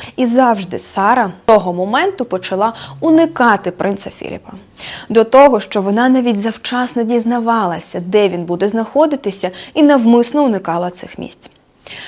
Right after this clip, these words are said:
Не дивлячись на те, що сьогодні Сара Фергюсон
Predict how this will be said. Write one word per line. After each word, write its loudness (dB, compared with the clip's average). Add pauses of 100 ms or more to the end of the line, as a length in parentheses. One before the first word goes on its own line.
(140)
Не 4
дивлячись 0
на 2
те, 2
що -6
сьогодні -2
Сара 2
Фергюсон -6